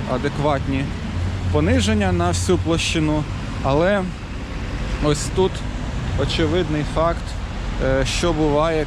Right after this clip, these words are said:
коли роблять, е, ремонти не, е,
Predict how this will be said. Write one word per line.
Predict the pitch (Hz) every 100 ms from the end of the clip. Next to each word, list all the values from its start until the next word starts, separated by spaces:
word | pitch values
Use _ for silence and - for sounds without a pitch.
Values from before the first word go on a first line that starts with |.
| 107
коли | 139 147 151 147 - 127
роблять, | 131 143 131 135 131 - 135
е, | 123 123 123 123 - - - - - - - - - - 135
ремонти | 139 147 160 151 - 143 135 127 127 123 127
не, | 135 156 180 233 254 - - - - - - 143
е, | 147 151 151 151 147